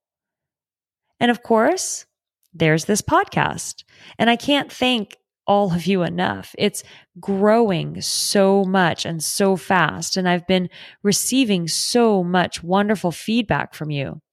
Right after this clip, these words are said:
So please continue to listen, subscribe, and share, and join us on our Facebook group, the Becoming My Stronger Me podcast page, or on Instagram at Stronger Me. Three years ago, I never would have imagined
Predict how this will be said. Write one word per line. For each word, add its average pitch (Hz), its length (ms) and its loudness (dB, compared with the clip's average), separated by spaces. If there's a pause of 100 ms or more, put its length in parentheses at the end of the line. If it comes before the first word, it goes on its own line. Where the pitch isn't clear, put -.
(260)
So - 140 -2
please 277 280 2
continue 220 360 0
to 175 80 2
listen, 208 380 0
subscribe, 196 560 0
and 147 100 -4
share, 190 440 4
and 143 180 0 (360)
join 226 260 4
us 233 120 0
on 190 140 2
our 180 140 4
Facebook 170 540 -2
group, 160 320 0 (400)
the 165 60 -2
Becoming 180 480 0
My 170 140 0
Stronger 160 460 0
Me 156 120 -2
podcast 170 600 -2
page, 147 380 -2 (320)
or 185 240 4
on 175 140 2
Instagram 160 600 -2
at - 80 -6
Stronger 180 460 0
Me. 131 260 -8 (880)
Three 349 240 4
years 214 240 2
ago, 165 500 -2 (840)
I 269 200 -4
never 277 760 2
would 190 260 2
have 180 160 2
imagined 156 960 -2